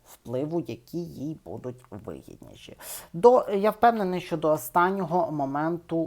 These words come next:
Орбан буде, знов ж таки, намагатись витанцьовувати між двома позиціями для того, щоб отримати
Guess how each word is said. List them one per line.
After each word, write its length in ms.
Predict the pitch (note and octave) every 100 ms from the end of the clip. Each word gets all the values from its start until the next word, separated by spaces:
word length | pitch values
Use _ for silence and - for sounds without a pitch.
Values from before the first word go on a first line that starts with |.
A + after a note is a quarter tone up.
| -
Орбан 500 | C3+ D3+ C#3+ C3+ A#2+
буде, 320 | C3+ C3+ A#2
знов 300 | G#2+ C3+ C#3
ж 100 | -
таки, 480 | A2+ - A#2 A#2+ -
намагатись 760 | C#3 C3 B2 A#2 B2+ B2+ C#3+ B2
витанцьовувати 880 | B2 B2 A2+ - C#3 A#2 F#2+ - A#2
між 180 | A2+ A2
двома 380 | A2 A2 A2
позиціями 720 | G#2+ C3 D#3 A3 - A3+ G#3+ D3+
для 160 | B2+
того, 260 | B2 F3 F#3+
щоб 180 | F#3+ C3+
отримати 600 | A#2 - D3 E3 -